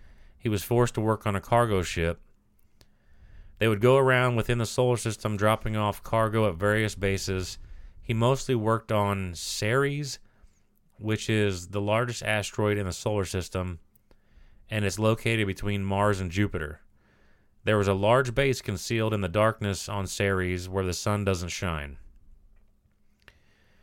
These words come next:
And another, another weird thing about some of the people he met on these ships, which you, you could further tie this into our history and other conspiracies,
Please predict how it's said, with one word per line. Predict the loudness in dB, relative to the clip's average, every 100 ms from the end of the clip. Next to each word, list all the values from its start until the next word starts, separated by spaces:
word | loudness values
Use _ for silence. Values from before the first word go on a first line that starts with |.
| -20 -12 0
And | 4 4 2
another, | 0 2 2 0 _ -6
another | -2 2 2
weird | 2 4 4 2
thing | 0 0 0 -2
about | -4 0 0 2 0 -4 -8
some | -2 -2
of |
the | 0
people | 0 0 0
he | 0
met | 2 2 2
on | 0
these | 0 0
ships, | 2 4 2 0 -10 -10 _ _ _ _ _ _ -20 -8
which | -4 -2 -4
you, | -6
you | -2
could | -2
further | 2 2 2 2
tie | 2 4
this | 4 2
into | 2 2 0 0 2 4
our | 4 4
history | 2 0 0 0 2
and | 0 0
other | 0 -2
conspiracies, | -4 -2 0 0 0 -4 -4